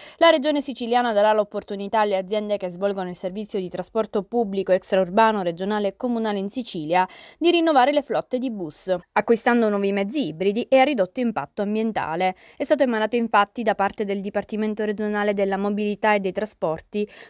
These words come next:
un apposito avviso per la manifestazione di interesse e le aziende che potranno chiedere un finanziamento per l'acquisto di massimo sette bus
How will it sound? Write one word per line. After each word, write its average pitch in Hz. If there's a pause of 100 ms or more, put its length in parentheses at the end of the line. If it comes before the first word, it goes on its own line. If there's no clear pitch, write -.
un 294
apposito 294
avviso 214
per 196
la 185
manifestazione 226
di 233
interesse 196 (280)
e 139
le 143
aziende 196
che 180
potranno 208
chiedere 220
un 185
finanziamento 196
per 180
l'acquisto 220
di 185
massimo 214 (260)
sette 240
bus 196